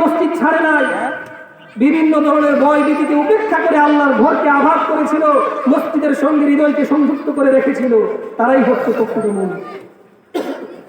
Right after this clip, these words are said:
তো বিভিন্ন ধরনের ভয় ভীতিকে আল্লাহ তাআলা আমাদেরকে পরীক্ষা করবে। ওয়াল জু', বিভিন্ন সময় আমাদের ঘরের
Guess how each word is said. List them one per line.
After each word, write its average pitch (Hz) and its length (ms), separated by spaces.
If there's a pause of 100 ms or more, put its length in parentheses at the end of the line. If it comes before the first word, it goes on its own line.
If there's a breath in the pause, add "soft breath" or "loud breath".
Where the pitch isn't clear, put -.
(920)
তো 262 60 (100)
বিভিন্ন 339 240 (120)
ধরনের 311 320
ভয় 269 220
ভীতিকে 269 380
আল্লাহ 254 280
তাআলা 285 280 (1300)
আমাদেরকে 269 340 (100)
পরীক্ষা 269 400
করবে। 190 220 (2000)
ওয়াল 294 220 (120)
জু', 427 420 (600)
বিভিন্ন 320 320 (160)
সময় 277 260 (100)
আমাদের 254 260 (140)
ঘরের 247 260